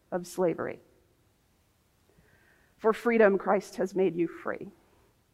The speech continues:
Now, admittedly, Paul is talking about a very specific tension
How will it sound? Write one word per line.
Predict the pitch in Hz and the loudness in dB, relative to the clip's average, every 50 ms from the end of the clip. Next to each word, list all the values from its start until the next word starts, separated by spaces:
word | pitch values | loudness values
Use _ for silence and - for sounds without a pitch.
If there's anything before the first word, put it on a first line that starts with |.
| _ _ _ _ _ _ _ _ _ _ _ _ _ _ _ _ _ _ _ _ _ _ _ _ _ _ _ _ _ _ _ _ _ _ _ _ _ _ _ _ - | _ _ _ _ _ _ _ _ _ _ _ _ _ _ _ _ _ _ _ _ _ _ _ _ _ _ _ _ _ _ _ _ _ _ _ _ _ _ _ _ 4
Now, | 262 262 254 | 8 10 10
admittedly, | 254 240 311 302 302 247 254 214 | 10 10 8 6 6 4 0 -2
Paul | - - 277 277 320 320 | 2 4 8 8 8 8
is | 262 320 | 6 4
talking | - 285 262 254 233 262 254 | 4 4 6 6 6 6 6
about | 233 233 202 190 | 8 8 8 6
a | 185 | 6
very | 202 196 220 233 247 262 285 277 | 4 6 8 10 10 10 8 6
specific | - - - - - 190 - - - - 294 - - 240 - - - | 2 -2 -6 -8 -6 -6 -6 -6 -4 -4 -4 0 2 2 0 0 -4
tension | - - 202 202 208 - - 269 302 359 349 - | -6 -2 0 0 0 0 -2 0 0 0 0 0